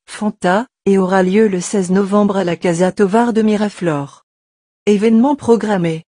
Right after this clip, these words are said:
Il propose des conférences et des exposants destinés à différents publics, surfeurs, clubs, écoles, fédérations, autorités, médias,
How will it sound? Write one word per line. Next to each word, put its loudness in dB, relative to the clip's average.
Il 0
propose -2
des 0
conférences -2
et 2
des 0
exposants -2
destinés 0
à 0
différents -4
publics, -8
surfeurs, -2
clubs, 0
écoles, -2
fédérations, -4
autorités, 0
médias, -2